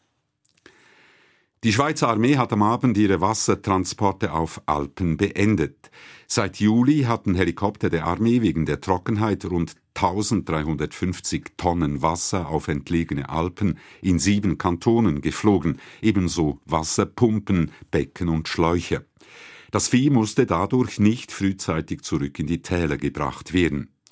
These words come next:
Beendet wurden die Transporte nun, weil es einerseits in einigen Gebieten Niederschläge gab und andererseits die Alpsaison beendet wird.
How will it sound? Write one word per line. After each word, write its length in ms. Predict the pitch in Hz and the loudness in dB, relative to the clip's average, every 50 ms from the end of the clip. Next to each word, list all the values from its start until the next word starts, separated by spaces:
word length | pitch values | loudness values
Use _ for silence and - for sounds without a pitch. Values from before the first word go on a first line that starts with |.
| - - - - - - - - | -20 -20 -20 -20 -20 -20 -6 0
Beendet 420 | - 107 104 110 135 156 160 - 143 | 2 2 2 4 4 2 2 2 2
wurden 220 | 135 131 120 120 | 2 2 2 2
die 160 | 104 107 101 | 2 0 0
Transporte 600 | - - 92 87 82 - - 98 98 95 98 98 | 0 -2 -2 -2 -2 -2 -2 -2 0 0 0 0
nun, 400 | 87 90 98 107 117 131 139 135 | 2 4 4 4 4 4 2 2
weil 200 | 120 110 101 92 | 2 2 2 0
es 120 | 90 82 - | 0 0 -2
einerseits 600 | 95 107 120 135 117 107 117 104 92 - - 98 | 0 0 0 0 2 2 0 0 0 -2 0 0
in 160 | 92 85 82 | 0 0 0
einigen 480 | - 95 101 113 127 127 127 104 95 | 0 0 0 2 2 2 2 0 -2
Gebieten 580 | 87 98 87 - 90 85 80 - - 80 73 76 | -2 -2 -2 -2 -2 -4 -4 -2 -2 -2 0 2
Niederschläge 720 | 82 92 95 104 - 117 110 - - - 107 104 98 110 | 2 2 2 0 0 -2 -4 -4 -4 -2 -2 -2 -2 -2
gab 300 | 98 - 101 98 95 90 | -2 -2 -2 -2 -2 -2
und 180 | 95 80 78 78 | -2 -4 -4 -4
andererseits 800 | 76 73 76 78 82 80 78 73 - - 73 71 71 - - - | -4 -4 -4 -2 -2 -2 -2 -4 -4 -4 -4 -4 -4 -6 -8 -8
die 200 | 69 71 - - | -8 -8 -8 -6
Alpsaison 680 | - 76 73 - - - - 78 69 - 73 67 67 67 | -4 -6 -6 -6 -6 -6 -6 -6 -6 -6 -6 -6 -6 -4
beendet 600 | - - - 85 87 90 80 80 67 - - - | -6 -4 -2 -2 -2 0 0 -2 -6 -6 -8 -4
wird. 480 | 80 80 - - _ - - - - | -4 -4 -4 -6 _ -12 -12 -12 -12